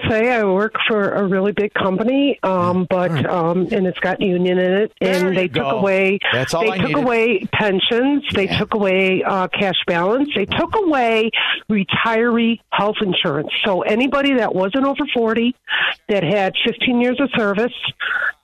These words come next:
Speaker 1: they took it away. There was one guy that I work with that was thirty-eight years old, and they took away his retiree health insurance.
Speaker 2: Man,
Speaker 1: He's,
Speaker 2: oh,
Speaker 1: he's
Speaker 2: man.
Speaker 1: screwed. So a lot of people are leaving this company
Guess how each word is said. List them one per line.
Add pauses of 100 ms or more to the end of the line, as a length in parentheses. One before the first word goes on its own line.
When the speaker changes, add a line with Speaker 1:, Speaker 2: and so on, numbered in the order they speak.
Speaker 1:
they
took
it
away.
There
was
one
guy
that
I
work
with
that
was (180)
thirty-eight
years
old, (300)
and
they (440)
took
away (380)
his (120)
retiree
health
insurance. (520)
Speaker 2:
Man,
Speaker 1:
He's,
Speaker 2:
oh,
Speaker 1:
he's
Speaker 2:
man.
Speaker 1:
screwed. (360)
So
a
lot
of
people
are
leaving
this
company